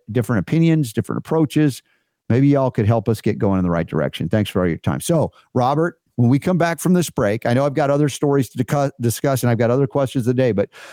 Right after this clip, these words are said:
Super Don, if you don't mind, we're gonna open hour two talking about fertility issues and some options you might not have considered.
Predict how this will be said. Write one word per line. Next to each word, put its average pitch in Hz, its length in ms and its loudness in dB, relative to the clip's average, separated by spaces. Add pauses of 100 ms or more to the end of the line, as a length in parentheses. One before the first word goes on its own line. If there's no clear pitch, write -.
(140)
Super 147 240 0
Don, 147 140 2
if 127 100 0
you 127 60 4
don't 143 160 0
mind, 139 260 0
we're 123 100 0
gonna 123 180 0
open 151 380 0
hour 147 300 0
two 123 260 0
talking 127 420 -2
about 117 280 -2
fertility 131 720 2
issues 107 520 -2
and 107 120 -10
some 110 140 -2
options 123 480 -2
you 117 80 2
might 123 220 0
not 117 160 -2
have 101 140 -4
considered. 92 560 -2